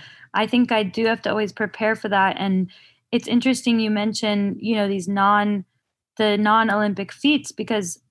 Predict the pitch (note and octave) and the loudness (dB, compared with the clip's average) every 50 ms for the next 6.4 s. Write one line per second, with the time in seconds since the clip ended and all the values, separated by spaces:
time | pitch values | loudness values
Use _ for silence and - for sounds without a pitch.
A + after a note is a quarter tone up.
0 | _ - A3 A3+ A3 A3 A#3+ C4+ D#4 D#4+ - D#4+ C#4 A#3 G3+ - - F#3+ F#2 - | _ -4 -2 0 2 2 4 4 2 2 2 2 0 0 0 -4 -6 -8 -6 -4
1 | - B3 C4 C4 - - G3+ G3+ - G#3 G#3 A3 A#3 B3+ B3+ G#3+ - - _ - | -2 -2 -2 -2 -2 -2 -2 -2 0 0 0 0 2 2 2 0 -2 -6 _ -10
2 | G3+ G3+ A3+ A3 - G#3+ G#3 - - - A3+ A3 A3 G#3+ - - - - _ _ | -6 -4 -4 -2 -4 -4 -8 -6 -6 -4 -2 -2 -2 -4 -4 -8 -12 -14 _ _
3 | _ _ _ _ _ _ _ - - A3 G#3+ G#3+ G#3+ G3 - - - _ _ _ | _ _ _ _ _ _ _ -6 -4 -2 0 0 0 -2 -4 -8 -16 _ _ _
4 | _ _ _ _ - - A3+ A3 G#3+ G3 - - A#3+ A#3 A#3 A#3 G#3 G3 F#3 F3+ | _ _ _ _ -6 -4 -2 -2 -2 -4 -4 -2 0 2 2 2 2 2 0 0
5 | F3 - - - G3 - - - G3 G3+ - - G#3 G#3 G3+ - - - G#3+ G3+ | -2 -2 -2 -2 -2 0 0 -2 -2 -2 -4 -4 -4 -4 -4 -4 -4 -2 0 2
6 | G3+ G#3 G3 G3 F#3 F3 E3 | 2 2 2 2 0 0 -2